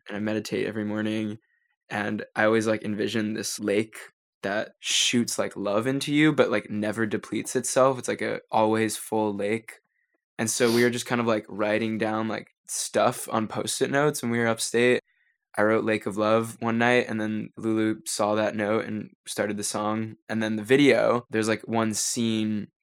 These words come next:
that Lulu made that's, like, a lake with hearts shooting out of it straight towards the sky. And I was like, "That's pretty much the vibe." It's crazy to see this, like, meditative vision I have become this three D scape with, like, my face on it.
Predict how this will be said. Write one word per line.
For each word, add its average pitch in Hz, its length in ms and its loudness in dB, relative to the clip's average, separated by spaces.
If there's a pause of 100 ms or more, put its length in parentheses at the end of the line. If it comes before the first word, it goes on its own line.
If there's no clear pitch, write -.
that 107 300 0
Lulu 110 280 0
made 107 240 -2
that's, 107 180 -4
like, 95 480 -6
a 101 60 -6
lake 104 320 -4
with 101 80 -8
hearts 107 400 -2
shooting 110 400 -2
out 110 180 0
of 98 80 -4
it - 140 -6
straight - 320 -6
towards 104 260 -4
the 98 100 -12
sky. 101 580 0 (440)
And 110 120 2
I 104 40 4
was 104 100 -2
like, 107 160 -2
"That's 107 140 -4
pretty 151 200 0
much 131 300 0
the - 80 -10
vibe." 110 380 6 (180)
It's - 140 -2
crazy 139 320 6
to 131 60 6
see 131 220 0
this, 123 200 4
like, 110 240 2 (160)
meditative 113 760 4
vision 110 360 0
I 113 120 -4
have 110 540 2 (280)
become 113 440 0
this 110 160 0
three 113 220 0
D 110 100 2
scape - 600 -2
with, 110 160 0
like, 110 140 2
my 107 140 0
face - 520 0
on 107 160 0
it. 110 140 -4